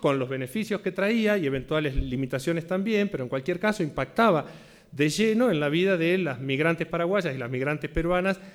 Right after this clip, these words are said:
cualquiera de los dos grupos que se dedica en la mitad de los casos de esas dos migraciones a trabajos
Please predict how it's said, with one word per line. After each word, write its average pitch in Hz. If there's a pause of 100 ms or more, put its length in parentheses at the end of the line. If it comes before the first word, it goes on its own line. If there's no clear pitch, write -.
(320)
cualquiera 143
de 160
los 147
dos 156
grupos 170 (520)
que 147
se -
dedica 143
en 127 (220)
la 113
mitad 120
de 120
los 113
casos 170
de 123
esas 110
dos 131
migraciones 160 (240)
a 127
trabajos 127